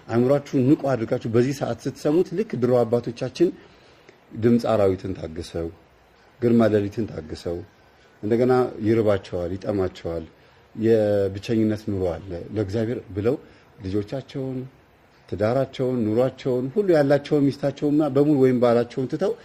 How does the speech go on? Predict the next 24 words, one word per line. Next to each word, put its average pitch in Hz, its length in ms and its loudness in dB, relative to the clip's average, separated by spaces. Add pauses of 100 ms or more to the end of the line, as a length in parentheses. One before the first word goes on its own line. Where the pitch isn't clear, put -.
(280)
ወደ 135 220 8
ገዳም 143 300 8
እንደሚሄዱት 135 560 2
አባቶች፣ 135 440 -4
ቆርጠው 170 340 4
እንደ-፣ 139 240 4
እንደሄዱት 131 360 0
አባቶች 139 420 0
ዋጋ 120 320 4
ይሆንላቸዋል። 95 760 -4 (540)
ስታዳምጡ 160 540 0
ነቃ 120 260 2
ብላችሁ 107 320 0
አዳምጡት። 85 400 -6
እሺ፣ 123 120 -8 (520)
እየሰማችሁኝ 135 520 0
ነው? 190 80 0 (800)
አሁን 156 240 6
በዚህ 139 280 4
ሰዓት 127 300 -2
እናንተ 143 400 4
የምትፈተኑት 151 840 2
ፈተና 156 320 0
ማለት 180 260 6